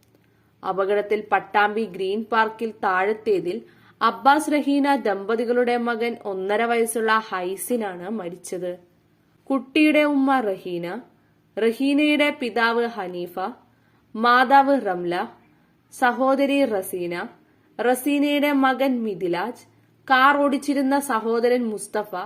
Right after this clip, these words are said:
എന്നിവർക്കാണ് പരിക്ക്. റസീനയുടെ മകൻ രണ്ടു വയസ്സുകാരി മനാൽ മറിയത്തിന് പ്രാഥമിക ചികിത്സ നൽകി.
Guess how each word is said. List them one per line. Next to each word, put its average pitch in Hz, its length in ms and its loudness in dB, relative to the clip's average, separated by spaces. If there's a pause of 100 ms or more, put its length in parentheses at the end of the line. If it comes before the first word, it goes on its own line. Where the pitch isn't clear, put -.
(200)
എന്നിവർക്കാണ് 240 840 -2
പരിക്ക്. 190 420 -4 (1400)
റസീനയുടെ 294 720 4
മകൻ 294 420 4
രണ്ടു 220 320 2
വയസ്സുകാരി 262 680 2
മനാൽ 208 540 -2
മറിയത്തിന് 214 640 -2 (320)
പ്രാഥമിക 247 580 4
ചികിത്സ 208 440 -4
നൽകി. 196 600 -8